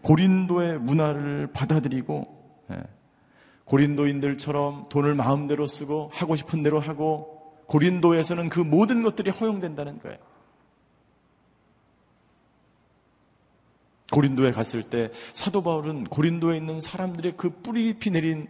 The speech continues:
그 죄의 문화와 우상의 문화를 보면서 두려워 떨었다라고 고린도전서 이 장 삼 절에 고백하고 있습니다. 그때 하나님은 고린도에 있었던 바울에게 나타나셨어요.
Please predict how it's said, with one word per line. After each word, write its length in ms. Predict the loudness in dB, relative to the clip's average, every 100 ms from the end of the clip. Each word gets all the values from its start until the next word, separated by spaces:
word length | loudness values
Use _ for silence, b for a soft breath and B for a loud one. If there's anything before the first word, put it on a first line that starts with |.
| -8
그 340 | 0 0 0 B B 2
죄의 300 | 6 6 4
문화와 340 | 0 2 2
우상의 380 | 0 0 0 0
문화를 300 | 0 -2 -2
보면서 640 | -2 -2 -4 -4 -6 -8 b b b b b b _ _ _ _ _ _
두려워 440 | 0 6 6 6 0
떨었다라고 920 | 0 0 -2 -2 0 0 0 -2 -2
고린도전서 580 | 0 4 4 2 0 -2
이 120 | 0
장 220 | 2 2
삼 300 | 0 -2 -2
절에 300 | 0 0 -2 -6
고백하고 500 | -2 0 0 -4 -4
있습니다. 360 | -4 -6 -6 -2
그때 440 | -2 2 2 2 -4 B B B B B B _ _ _ _ _ _ _ _ _ _ _ _ _ _ _ _ _ _ _ _ _ _ _ _ _
하나님은 480 | 0 0 0 -4 -2
고린도에 480 | 0 0 2 0 0
있었던 720 | -4 -8 -6 -8 -6 -12 -18 -18
바울에게 640 | -8 0 0 0 -2 -4 -6
나타나셨어요. 760 | -8 -6 -8 -8 -12 -14